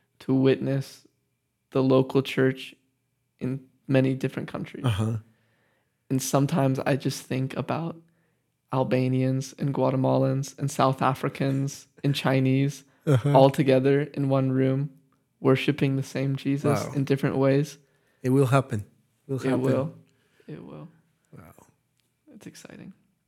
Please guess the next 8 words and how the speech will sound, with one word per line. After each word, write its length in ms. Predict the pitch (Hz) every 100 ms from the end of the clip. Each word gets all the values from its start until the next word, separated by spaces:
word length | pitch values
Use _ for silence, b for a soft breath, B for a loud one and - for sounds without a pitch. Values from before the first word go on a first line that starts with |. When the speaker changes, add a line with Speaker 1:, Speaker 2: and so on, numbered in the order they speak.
| _ _ _ _ _ _ _ _ _ _ _ _ _ _ _ _ _ _ _ _ _ _ _ _ _ _ _ _ _ _ _ _
Speaker 1:
So 300 | - 139 131 -
in 200 | 147 143
this 220 | 139 139
having 480 | 147 135 135 135 143
all 140 | 135 135
things 240 | 139 131
common, 400 | - 123 123 160
Speaker 2:
Mm-hmm. 320 | 180 113 120